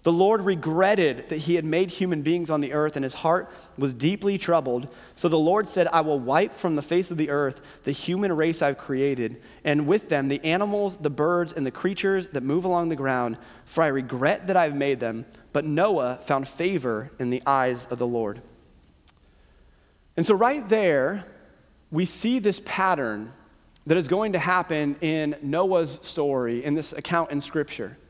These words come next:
That we see this as a story of two different things. And depending on how you come to the text, and maybe w-, when you came to the text, you might be reading this in one of two different ways.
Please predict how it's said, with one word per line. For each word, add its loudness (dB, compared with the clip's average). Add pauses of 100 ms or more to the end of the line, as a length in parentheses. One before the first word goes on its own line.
(880)
That 2
we 2
see 0
this 0
as 0
a -6
story -2
of -2
two -2
different -2
things. -2
And -2
depending 0
on 2 (340)
how 4
you 0
come -2
to -2
the 0
text, 2
and 0
maybe 0 (280)
w-, -8
when 2
you 0
came 0
to -4
the 0
text, -4 (320)
you 0
might 4
be 0
reading 2
this 0
in 0
one 2
of -4
two -4
different -4
ways. -6